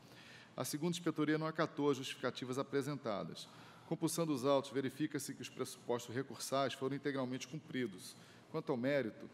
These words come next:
o gestor não comprovou a necessidade da aquisição de cinco mil cento e quatorze litros de combustíveis naquele período, nem carreou para os autos documentos que comprovem a realização de serviços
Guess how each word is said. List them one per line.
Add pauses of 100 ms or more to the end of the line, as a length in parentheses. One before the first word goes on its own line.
(260)
o
gestor
não
comprovou
a
necessidade
da
aquisição
de
cinco
mil
cento
e
quatorze
litros
de
combustíveis
naquele
período, (420)
nem
carreou
para
os
autos
documentos
que
comprovem
a
realização
de
serviços